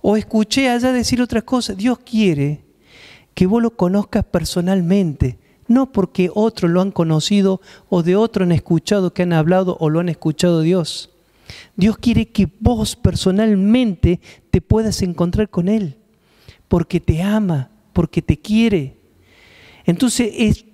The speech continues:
es un esfuerzo en este momento, es un esfuerzo en encontrarse con Dios, porque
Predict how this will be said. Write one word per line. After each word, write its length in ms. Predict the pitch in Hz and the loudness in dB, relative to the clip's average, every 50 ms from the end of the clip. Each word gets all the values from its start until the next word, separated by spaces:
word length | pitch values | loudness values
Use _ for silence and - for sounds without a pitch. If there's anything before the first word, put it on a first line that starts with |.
| _ _ - - | _ _ -20 -4
es 240 | - 254 247 - - | -4 -2 -2 0 -2
un 140 | 269 254 240 | -2 0 0
esfuerzo 1300 | 214 196 180 - - - - - 262 269 269 269 247 226 190 - - - - 175 160 143 135 127 - - _ _ _ _ _ _ _ _ _ _ _ _ - | 2 2 0 -2 -2 -10 -14 -4 -2 0 2 2 2 0 -2 -4 -6 -6 -4 -2 0 0 0 -2 -6 -12 _ _ _ _ _ _ _ _ _ _ _ _ -2
en 200 | - 180 180 190 | -2 0 2 2
este 280 | 226 240 226 - - 214 | 0 0 -2 -2 -2 -2
momento, 840 | 196 185 170 170 170 190 202 220 208 180 160 139 - - 147 147 139 - _ _ - - - - _ | 0 0 0 0 0 0 0 2 2 0 0 -2 -2 -2 -2 -2 -2 -6 _ _ -20 -20 -20 -14 _
es 220 | - 220 135 - - | -2 -2 0 0 0
un 160 | 262 233 202 | 0 0 2
esfuerzo 720 | 175 175 - - - - 269 254 226 190 - - 190 170 - - - - _ | 0 0 -2 -4 -4 -2 0 0 0 -2 -2 -2 -2 -2 -2 -6 -18 -16 _
en 160 | - 196 180 185 | -2 0 0 0
encontrarse 720 | 180 185 175 - 185 180 175 - 214 226 214 - 214 196 | -2 -2 -2 -4 -4 -4 -4 -4 -6 -4 -4 -4 -6 -4
con 180 | - 190 180 190 | -2 -2 -2 0
Dios, 420 | 226 233 220 185 - - - - _ _ _ _ _ _ _ | -2 -2 -2 -4 -8 -12 -18 -20 _ _ _ _ _ _ _
porque 320 | - 226 214 - - 247 | -6 -6 -4 -2 -4 -6